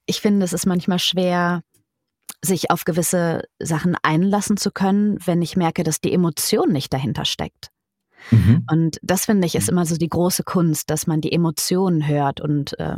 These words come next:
Speaker 1: mitspüren kann.
Speaker 2: Ja.
Speaker 1: Und das macht es eben auch so besonders bei der ganzen Arbeit,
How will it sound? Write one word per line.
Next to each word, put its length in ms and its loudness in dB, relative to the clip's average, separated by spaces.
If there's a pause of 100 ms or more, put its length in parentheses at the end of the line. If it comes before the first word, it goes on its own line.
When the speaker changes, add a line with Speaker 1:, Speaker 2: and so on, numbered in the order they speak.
Speaker 1:
mitspüren 880 0
kann. 380 -4 (600)
Speaker 2:
Ja. 240 6
Speaker 1:
Und 240 0
das 200 0
macht 260 0
es 100 -4
eben 240 0
auch 140 0
so 140 -4
besonders 520 0
bei 100 -4
der 120 -2
ganzen 320 -2
Arbeit, 420 0